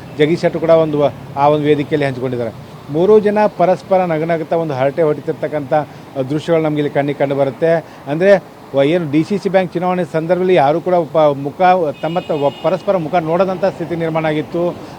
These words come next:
ಅನೇಕ ವೇದಿಕೆಗಳಲ್ಲಿ ಸತೀಶ್ ಜಾರಕಿಹೊಳಿ, ರಮೇಶ್ ಜಾರಕಿಹೊಳಿ ಆಗಿರ್ಬೋದು, ಬೇರೆ ಬೇರೆದವರು ಒಂದೇ ವೇದಿಕೆಯಲ್ಲಿ ಕಾಣಿಸ್ಕೊಂಡ್ರು ಕೂಡ ಎಲ್ಲಿ ಕೂಡ ಒಬ್ರಿಗೊಬ್ರು ಮಾತನಾಡಿರಲಿಲ್ಲ. ಅದೀಗ ಚುನಾವಣೆ ಮುಗಿದು ಹೋಗಿದೆ. ಹಾಗಾಗಿ ಎರಡು ಕುಟುಂಬಗಳ ನಾಯಕರು ಈಗ ವೈರತ್ವ ಮರ್ತಿದಾರಾ ಅನ್ನೋಂಥ ವಿಚಾರ ಇಲ್ಲಿ ಭಾಳಷ್ಟು ಕುತೂಹಲ ಕೆಲ್ಸಿದೆ. ಯಾಕಂದರೆ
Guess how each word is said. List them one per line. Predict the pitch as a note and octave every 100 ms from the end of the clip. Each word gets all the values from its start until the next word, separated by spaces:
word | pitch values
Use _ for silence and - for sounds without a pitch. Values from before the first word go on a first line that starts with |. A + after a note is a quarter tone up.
| -
ಅನೇಕ | D#3+ F#3+ F#3+
ವೇದಿಕೆಗಳಲ್ಲಿ | G3 E3+ F3 F3+ F3+ F3+ F3+ F#3 F3+
ಸತೀಶ್ | - - - D3+ F#3
ಜಾರಕಿಹೊಳಿ, | F3 E3+ D#3 F3
ರಮೇಶ್ | E3+ E3+ E3
ಜಾರಕಿಹೊಳಿ | E3+ D#3 E3+
ಆಗಿರ್ಬೋದು, | E3 D#3+ E3
ಬೇರೆ | D#3 F3
ಬೇರೆದವರು | F#3 F#3+ F#3+ F#3
ಒಂದೇ | F3 F3+
ವೇದಿಕೆಯಲ್ಲಿ | E3 D#3 F3+ D3 C#3 - _
ಕಾಣಿಸ್ಕೊಂಡ್ರು | D#3 E3 F3 - F3+ D3+
ಕೂಡ | D3 D3 D3+ E3 E3 - -
ಎಲ್ಲಿ | D3+ E3+
ಕೂಡ | F3
ಒಬ್ರಿಗೊಬ್ರು | F3+ E3 D#3 E3 D#3+ D#3+
ಮಾತನಾಡಿರಲಿಲ್ಲ. | C#3 C#3 D#3 C#3+ C3+ B2+ A2+ - - -
ಅದೀಗ | D#3+ E3+ F#3 F3
ಚುನಾವಣೆ | E3+ F3+ F#3+
ಮುಗಿದು | E3+ F3 E3
ಹೋಗಿದೆ. | D#3+ E3+
ಹಾಗಾಗಿ | E3+ D#3 F3 F3+ F#3 - - -
ಎರಡು | C#3 E3
ಕುಟುಂಬಗಳ | F3+ E3+ F#3 F3+ F3+
ನಾಯಕರು | F3+ E3 E3+ E3+ F3
ಈಗ | E3+
ವೈರತ್ವ | E3+ D3 D3+ E3+ F3+
ಮರ್ತಿದಾರಾ | D#3+ D3+ D3 E3+ D#3+ D#3+
ಅನ್ನೋಂಥ | D3+ D3+ D3
ವಿಚಾರ | D#3 D3 D#3
ಇಲ್ಲಿ | D3+ D3 D3+ - - -
ಭಾಳಷ್ಟು | C#3+ D3 D3
ಕುತೂಹಲ | D3 D#3 D3+
ಕೆಲ್ಸಿದೆ. | C3 C#3+ E3 G3+
ಯಾಕಂದರೆ | F3 D#3+ F3